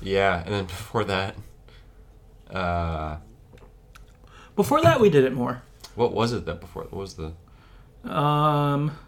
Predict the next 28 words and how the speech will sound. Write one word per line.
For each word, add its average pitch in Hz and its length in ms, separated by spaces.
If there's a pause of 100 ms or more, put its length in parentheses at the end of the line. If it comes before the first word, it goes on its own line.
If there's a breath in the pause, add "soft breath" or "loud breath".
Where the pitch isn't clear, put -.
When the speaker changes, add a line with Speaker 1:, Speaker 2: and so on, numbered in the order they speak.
(320 loud breath)
Speaker 2:
we 156 120
did 147 160
Life 143 180
is - 60
Strange 135 320
that 160 140
way. 170 160 (440)
Speaker 1:
Oh, 143 680
yeah. 127 280 (200)
Oh, 113 160
yeah, 82 200
we 95 140
did 82 180
a - 40
ton 71 180
Speaker 2:
And 135 300
Speaker 1:
before 85 280
that. 90 240
Speaker 2:
before 190 300
that, 160 120
we 147 80
did, 143 160
like, 135 160
Life 139 200
is 139 80
Strange 131 460
and, 127 420
um, 127 580